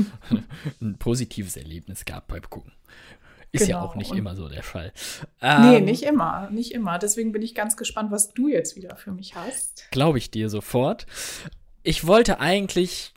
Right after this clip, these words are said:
Speaker 1: da wir jetzt auf den Kinostart auch von Licorice Pizza, wird der Licorice ausgesprochen?
Speaker 2: Licorice,
Speaker 1: Oder?
Speaker 2: glaub ich, ne?
Speaker 1: Licorice, okay.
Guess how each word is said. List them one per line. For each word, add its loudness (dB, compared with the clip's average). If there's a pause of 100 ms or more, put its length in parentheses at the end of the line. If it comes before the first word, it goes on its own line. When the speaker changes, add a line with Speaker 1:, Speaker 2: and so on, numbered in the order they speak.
(160)
Speaker 1:
da 0
wir 4
jetzt 0
auf -2
den -4
Kinostart 0
auch -2
von -2
Licorice -4
Pizza, -8
wird -6
der -2
Licorice -4
ausgesprochen? -12 (200)
Speaker 2:
Licorice, 2
Speaker 1:
Oder? -20
Speaker 2:
glaub -14
ich, -12
ne? 4
Speaker 1:
Licorice, 2 (320)
okay. -4